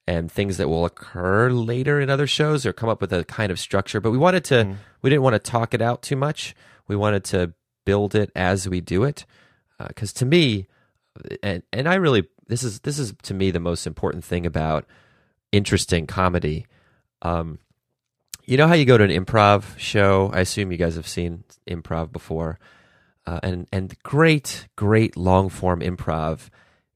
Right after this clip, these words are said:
Speaker 1: can make you laugh harder than anything in the universe. But then the second you leave the theater, you're like, "Uh, where do we, where are we gonna go get a burger? We gonna go to beer?"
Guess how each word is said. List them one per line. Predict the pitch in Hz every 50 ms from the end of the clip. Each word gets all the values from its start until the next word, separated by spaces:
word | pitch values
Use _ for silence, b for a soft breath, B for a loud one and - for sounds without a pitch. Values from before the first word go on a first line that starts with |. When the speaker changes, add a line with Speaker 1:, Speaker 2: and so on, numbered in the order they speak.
| _ -
Speaker 1:
can | - - 107 98 95 95
make | 101 110 113 - -
you | 110 98 90
laugh | 87 92 90 92 90 87 85 82 -
harder | - - - 104 98 95 92 92 87
than | 85 87 82 76 _ _ _ -
anything | 101 104 104 104 98 - - 95 90
in | 87 85
the | 85 82
universe. | 87 90 90 87 82 - 78 76 78 73 - - - - - b b b b b b b b b b b
But | b 98 95 -
then | 131 135 139 135 123 113 - - -
the | - 98
second | - - - - 135 127 - 127 117
you | 104 101 95
leave | 90 98 95 90 85
the | 90 85
theater, | - - 147 147 135 98 85 82 85 80 80 85 b b b b b b b
you're | - 92 92
like, | 95 98 - 147
"Uh, | 147 151 156 156 160 156 160
where | 151 170 175 175
do | 165 170
we, | 165
where | 165 170 170
are | 170
we | 165
gonna | 165 170 165
go | 165 160 160 156
get | 151 165
a | 160
burger? | 156 170 175 185 202 214 220 - - -
We | - 143
gonna | 143 143
go | 156 156
to | 151
beer?" | 160 180 196 196